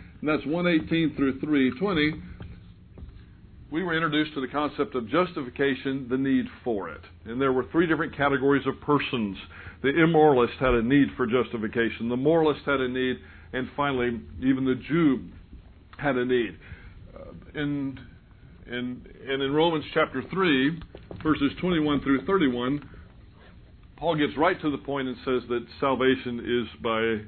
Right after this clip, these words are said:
grace through faith. Justification is, is by faith. It's not by works. In Romans chapter four, which we've been studying, we have the example of Abraham. And we'll finish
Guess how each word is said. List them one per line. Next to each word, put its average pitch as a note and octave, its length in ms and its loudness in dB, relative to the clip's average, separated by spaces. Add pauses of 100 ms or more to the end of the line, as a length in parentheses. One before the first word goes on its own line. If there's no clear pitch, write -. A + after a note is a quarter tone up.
(100)
grace C#3+ 240 8 (120)
through B2+ 140 -2 (100)
faith. A#2+ 320 2
Justification C#3 580 4
is, A2 320 -4
is F#2 80 -14
by G#2+ 140 2 (140)
faith. D3+ 260 4
It's - 260 -6
not A#2+ 200 -2
by A2+ 120 2
works. G#2+ 380 0 (460)
In C3 100 -4
Romans G3 320 2 (100)
chapter D#3+ 320 2 (180)
four, C#3 340 6
which C#3+ 360 -8
we've C3 160 0
been A#2+ 240 -4
studying, D3 320 -2
we C#3 100 2
have C#3 140 -2
the B2+ 120 0
example D#3+ 400 -2
of - 160 -4
Abraham. A#2+ 680 0 (1300)
And A#2+ 100 -2
we'll C3 200 2
finish C#3 200 0